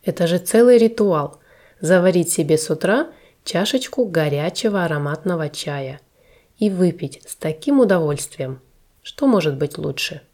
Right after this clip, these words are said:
А еще говорят, что у русских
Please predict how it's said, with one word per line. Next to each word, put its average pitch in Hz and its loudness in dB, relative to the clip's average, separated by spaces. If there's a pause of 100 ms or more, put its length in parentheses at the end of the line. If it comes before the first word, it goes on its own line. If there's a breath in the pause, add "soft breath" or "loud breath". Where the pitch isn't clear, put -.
(800)
А 180 2
еще 180 0
говорят, 160 2 (320 soft breath)
что - 0
у 165 4
русских - 0